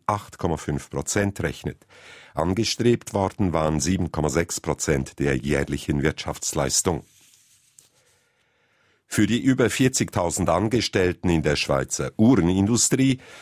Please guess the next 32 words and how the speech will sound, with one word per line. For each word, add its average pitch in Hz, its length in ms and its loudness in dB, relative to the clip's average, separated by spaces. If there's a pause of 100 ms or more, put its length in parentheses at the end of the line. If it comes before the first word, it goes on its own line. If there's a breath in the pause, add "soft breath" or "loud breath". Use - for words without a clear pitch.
(160 loud breath)
tritt 104 260 0
Anfang 95 380 0
nächstes 80 400 0
Jahr 71 240 -2
ein 85 160 2
neuer 78 240 2
Gesamtarbeitsvertrag 73 1400 -2
in 78 160 0
Kraft. - 640 -8 (140)
Auf - 140 -12
diesen 85 260 2
haben 76 180 -2
sich 71 380 -8
der 67 360 -2
Arbeitgeberverband 101 1120 -2
und 98 280 0
die 98 100 -2
Gewerkschaft 73 560 -4
Unia 82 360 2 (480 loud breath)
nach 67 320 -4
achtmonatigen 71 1040 -4
Verhandlungen 71 800 0
geeinigt. 82 680 -4 (480 loud breath)
Der 87 60 0
genaue 82 400 2
Inhalt 90 720 2
des 90 160 -4
Vertrags - 880 -4
ist - 200 -4
noch 90 160 -2
nicht - 240 -8
bekannt. - 580 -8